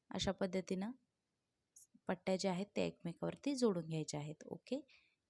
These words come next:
अशा पद्धतीनं. म्हणजे आतली टीप झाकली जाते. एकाखाली एक असं जोडून घ्यायचंय. एकाआड एक जोडायचे आहेत. सुंदर पॅच आपला इथे रेडी होणार आहे.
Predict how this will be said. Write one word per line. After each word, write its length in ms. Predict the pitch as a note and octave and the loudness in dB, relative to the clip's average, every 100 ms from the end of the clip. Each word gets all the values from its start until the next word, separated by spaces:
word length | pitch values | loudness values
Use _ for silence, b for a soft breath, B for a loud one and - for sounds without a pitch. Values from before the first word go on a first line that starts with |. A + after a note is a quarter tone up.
| _ | _
अशा 240 | F3+ - E3+ | -6 -4 -4
पद्धतीनं. 580 | D#3+ D3+ D3+ D#3 D3 D3 _ _ _ _ _ _ _ _ _ _ _ E3+ | -4 -6 -6 -4 -6 -8 _ _ _ _ _ _ _ _ _ _ _ -4
म्हणजे 220 | F3 F3 | 2 4
आतली 300 | D#3+ - F#3 - | 2 0 -2 0
टीप 160 | G3+ - | 0 2
झाकली 380 | F3 F#3 F3+ F3 | 4 4 4 2
जाते. 280 | E3 D3+ - | 2 0 0
एकाखाली 560 | E3 D#3+ F3 F#3 F3+ F3 | -2 0 -2 0 0 0
एक 140 | F3 | 0
असं 180 | E3+ F3 | -2 0
जोडून 360 | E3+ E3 E3+ | 0 0 0
घ्यायचंय. 360 | F3+ F3 - G3+ - B B - | -2 -2 -2 -4 -6 B B -2
एकाआड 420 | F3+ G3 F#3+ F#3+ | 0 4 4 4
एक 140 | F3+ | 2
जोडायचे 420 | F3 F3+ F3 F3 | 2 2 2 0
आहेत. 220 | E3+ D#3+ G3 _ _ _ _ _ _ _ _ _ _ - | -2 -2 -4 _ _ _ _ _ _ _ _ _ _ -12
सुंदर 440 | - F#3+ F3 F3 | -4 -2 2 0
पॅच 320 | F3+ F3 F3 F3 | 2 2 2 0
आपला 240 | - F3 | 2 0
इथे 240 | E3+ E3+ | 0 0
रेडी 240 | D#3+ D#3+ E3+ | 2 4 4
होणार 320 | F3 E3 D#3+ | 2 2 -2
आहे. 240 | D#3 E3 | -2 -4